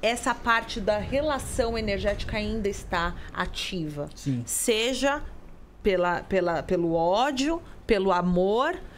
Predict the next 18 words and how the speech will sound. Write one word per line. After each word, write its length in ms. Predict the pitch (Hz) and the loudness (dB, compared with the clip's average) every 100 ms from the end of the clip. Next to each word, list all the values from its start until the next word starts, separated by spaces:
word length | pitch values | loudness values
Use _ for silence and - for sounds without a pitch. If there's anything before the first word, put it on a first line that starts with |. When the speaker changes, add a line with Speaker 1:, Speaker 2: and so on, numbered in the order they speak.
| - - | -14 -2
Speaker 1:
é, 240 | 185 185 - | 0 0 0
ou 280 | 220 247 | 2 2
então 440 | 294 294 254 208 247 | -2 -2 -2 -2 -4
por 240 | - 285 | -2 -2
esses 260 | 254 254 - | -2 -4 -10
contratos 540 | 262 277 254 226 240 | -8 -4 -2 -2 -4
que 100 | - | -8
foram 220 | - 254 180 | -4 -4 -2
feitos. 220 | 226 175 | -4 -2
Você 200 | 185 214 | -2 0
não 120 | 208 | -2
consegue 500 | 233 240 - 277 285 | -2 -2 0 0 0
se 180 | - 277 | 0 0
relacionar 640 | 226 226 220 - 202 190 - | 0 2 0 0 0 0 0
com 140 | 208 | 0
outra 300 | 180 180 180 | 0 0 -2
pessoa 760 | - 180 - 196 208 254 285 285 - - - | 0 -2 2 2 4 2 2 0 -6 -8 0
porque, 460 | 233 226 233 214 | 0 2 2 0